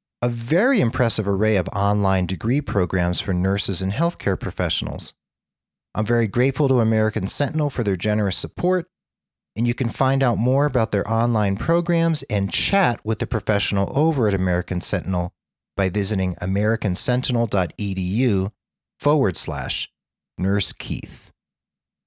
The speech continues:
Anyway, folks, there's a lot to talk about today, this being episode fifty and all,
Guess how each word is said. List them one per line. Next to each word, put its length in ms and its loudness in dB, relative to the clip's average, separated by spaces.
Anyway, 380 4
folks, 400 0
there's 220 2
a 40 4
lot 380 2
to 100 -2
talk 360 0
about 340 2
today, 460 0
this 200 0
being 400 0
episode 560 0
fifty 400 -2
and 120 2
all, 340 0